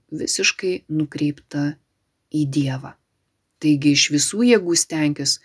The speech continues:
kad Dievas tau būtų didis, kad jis būtų visame kame,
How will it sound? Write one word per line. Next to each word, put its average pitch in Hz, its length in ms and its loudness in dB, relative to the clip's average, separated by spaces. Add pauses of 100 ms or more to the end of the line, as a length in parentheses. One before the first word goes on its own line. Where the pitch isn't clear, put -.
(360)
kad 151 200 -4
Dievas 175 640 2
tau 147 200 -4
būtų 151 360 0
didis, 190 540 4 (420)
kad 160 240 -2
jis 160 160 0
būtų 160 320 4
visame 247 560 4
kame, 202 460 -2